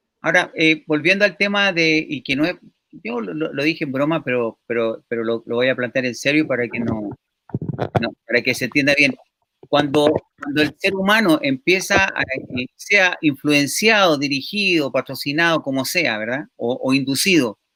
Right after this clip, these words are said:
como el tema de los géneros, por ejemplo, donde el ser humano de, empieza a, creo que ya van ciento veinte y tantos tipos de género, o versiones de género, ¿no es cierto? Eh, empieza a no importar cierta, ciertas bases, ¿verdad? Ciertas matrices,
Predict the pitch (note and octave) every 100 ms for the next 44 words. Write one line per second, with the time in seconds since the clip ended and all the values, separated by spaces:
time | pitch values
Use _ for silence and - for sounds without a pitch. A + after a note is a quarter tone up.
0 | _ _ _ _ - B2+ - D#3+ E3 C#3
1 | - G#3 D3+ B2+ G#2 G#2 A2 - B2 _
2 | _ _ _ _ _ B2+ B2+ C3 D3+ D3
3 | D3 D#3 D#3+ D3 C#3 C3 C3 C3 - D3+
4 | - D3 C#3 B2 A#2+ - - D#3+ C#3 C#3
5 | D3+ D3+ D3+ C#3+ - C3 B2+ B2+ B2+ B2
6 | D3 D3+ D#3+ D#3 _ E3+ E3+ C#3+ C3 F3
7 | D3+ B2 C#3+ _ _ _ A#2 A#2 A2+ E3+
8 | E3 D3 C3+ E3+ C3 B2 - _ _ _
9 | A#2 A2 C3 - G#2+ _ _ _ _ _
10 | _ C#3 C3 B2+ C3 - C3 - F3 -
11 | F#3+ - C#3 C#3 C#3+ F3 F#3+ F3+ F3+ -
12 | F3+ E3 F#3+ F3 F#3 E3 D3+ C3+ E3+ E3
13 | C#3+ F#3 G#3 D3+ C3+ D3+ E3 E3 D3 C#3
14 | C3+ F3+ -